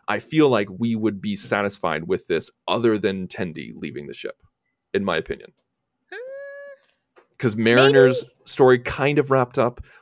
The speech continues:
Speaker 1: Boimler had that arc. T'Lyn is staying. You know, there, there's all,
Speaker 2: Yeah.
Speaker 1: all these positives except for Tendi leaving.
Speaker 2: I don't know, man. I don't know if,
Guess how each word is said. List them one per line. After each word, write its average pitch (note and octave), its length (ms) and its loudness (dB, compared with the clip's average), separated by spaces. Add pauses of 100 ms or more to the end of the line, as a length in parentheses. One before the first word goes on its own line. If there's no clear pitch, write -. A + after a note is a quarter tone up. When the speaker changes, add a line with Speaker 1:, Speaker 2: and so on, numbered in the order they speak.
(120)
Speaker 1:
Boimler A2+ 420 4
had A2+ 180 0
that A2+ 180 0
arc. G2+ 320 0 (240)
T'Lyn G#2 360 -2
is A2 120 0
staying. A2+ 680 0 (580)
You A2 100 4
know, G2+ 160 4
there, G2+ 180 6
there's G#2+ 220 4
all, A2+ 360 6
Speaker 2:
Yeah. G#2 60 -4
Speaker 1:
all G#2+ 180 6
these A#2+ 180 0
positives A2+ 420 0
except - 360 -2
for G2 200 -2
Tendi F#2 340 -6
leaving. - 360 -8 (760)
Speaker 2:
I F4 280 0
don't F4 360 -2
know, A3 300 -2
man. F#3+ 240 0
I A#3 120 -2
don't D#4+ 200 -6
know G#3+ 180 -4
if, - 420 -14